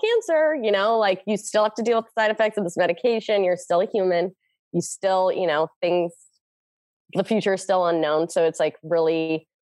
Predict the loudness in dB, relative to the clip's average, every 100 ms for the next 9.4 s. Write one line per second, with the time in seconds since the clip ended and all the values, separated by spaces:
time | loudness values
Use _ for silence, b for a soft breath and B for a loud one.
0 | -12 -2 0 0 -2 -2 -2 -4 _ _
1 | _ _ _ -6 -2 -2 -2 0 0 -2
2 | -6 -12 -12 -18 _ _ _ _ _ -4
3 | -2 0 0 0 0 0 0 -2 0 0
4 | 0 -2 -2 -2 0 0 0 0 0 -4
5 | _ -4 -2 0 0 0 -2 -2 -2 -2
6 | -6 B B -20 _ _ _ -4 0 0
7 | 0 -2 0 0 -2 -8 -4 0 0 -2
8 | -4 -4 -4 -2 -2 0 0 -2 -2 -2
9 | -4 -4 -4 -4